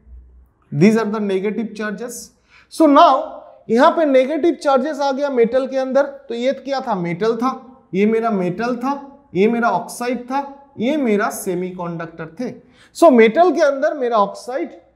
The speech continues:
मेटल के अंदर मेरा नेगेटिव चार्जेस आया। अब इसको अगर कैपेसिटर की तरह काम करना है तो सेमीकंडक्टर के अंदर मेरा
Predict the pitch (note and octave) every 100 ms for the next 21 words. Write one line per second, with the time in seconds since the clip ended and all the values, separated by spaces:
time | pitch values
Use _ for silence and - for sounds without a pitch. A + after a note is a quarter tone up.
0 | _ E3 G3+ B3 C#4 C4+ A#3 A3+ D4+ B3+
1 | C#4 A#3+ G#3 G#3+ C#4 C#4+ D#4 - G3+ F3+
2 | G3+ D#3 B2 - _ _ _ _ - C#4
3 | D3+ A#2+ - _ _ - A3 - F4 E4
4 | D#4+ E4 B3 - E4 E4 D#4 E4 C4 D4+
5 | C#4+ C#4+ A#3 A#3+ B3 A#3 G3+ A#3 C#4 C#4
6 | - G3+ B3 C#4 C#4 C4+ C4 B3 G#3 G3+
7 | F#3+ G3 B3+ F#3 F#3+ C#4+